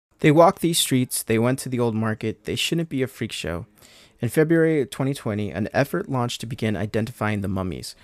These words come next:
but now the social criticisms are joined by health concerns. This should all be carefully studied to see if these are signs of risk for the culture legacy, the Institute statement says, as well as for those who handled them and came to see them.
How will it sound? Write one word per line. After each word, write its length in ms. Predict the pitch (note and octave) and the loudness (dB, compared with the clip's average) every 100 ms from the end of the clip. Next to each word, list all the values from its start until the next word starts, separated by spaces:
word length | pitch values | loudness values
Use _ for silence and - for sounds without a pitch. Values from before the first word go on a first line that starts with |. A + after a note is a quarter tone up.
| - _ | -20 _
but 100 | A#2+ | 0
now 260 | A#2+ A#2+ | 2 2
the 140 | B2 B2 | 2 -2
social 340 | - A#2+ - | -2 -2 -2
criticisms 640 | C#3 C#3+ C3 C#3 B2 B2+ B2+ | -2 -2 0 -2 0 -2 0
are 120 | A2 | -2
joined 460 | G#2+ A#2 A2+ A#2 A2+ | -2 -2 0 0 0
by 140 | G2+ | -2
health 320 | G2+ B2 B2+ | 0 0 0
concerns. 520 | - G2 - - - - _ _ _ _ | -2 -6 -8 -12 -14 -18 _ _ _ _
This 100 | B2+ | -2
should 200 | - C3+ - | 0 0 4
all 220 | B2 D3+ | 6 6
be 160 | E3 | 4
carefully 420 | D#3+ D#3+ D3+ C#3+ C#3+ | -2 -2 -2 -4 -6
studied 360 | - B2+ B2 | -2 -2 -2
to 100 | A#2+ | -6
see 220 | - C3 | -4 -4
if 100 | A2+ | -4
these 180 | - A#2+ | -4 -4
are 60 | A2 | -4
signs 380 | - A2 A#2+ G#2+ | -2 -2 -2 -4
of 240 | G#2 G#2+ | -6 -4
risk 260 | B2 C#3 - | -2 -2 -4
for 140 | B2+ | -8
the 100 | A2+ | -8
culture 420 | - C3 B2 B2+ | -4 -4 -2 -2
legacy, 600 | A2 A2+ A2+ - E2 C2+ - _ _ _ | 0 0 0 -6 -8 -10 -12 _ _ _
the 180 | - - | -4 0
Institute 560 | C3+ B2 - A#2 B2 G#2 | 2 0 -2 -4 -6 -6
statement 460 | - G2 - F2 | -6 -6 -6 -8
says, 380 | - G#2 G2+ F2 - - - | -2 0 0 -2 -10 -20 -14
as 180 | - A#2 | -6 -4
well 320 | B2 B2 B2+ | 0 2 2
as 140 | A#2+ A#2+ | 2 -2
for 160 | A#2 | -4
those 260 | A2 G#2+ G#2 | -2 -2 -2
who 100 | A2+ | -4
handled 420 | G2 G2+ G2 G#2+ | -4 -2 -2 -2
them 200 | A2 G#2+ | -2 -2
and 220 | D#2 F#2 | -2 -6
came 400 | - - F#2+ F2+ | -10 -8 -8 -8
to 160 | - - | -10 -10
see 240 | - G2 | -8 -6
them. 300 | F2+ A#1+ - | -6 -8 -12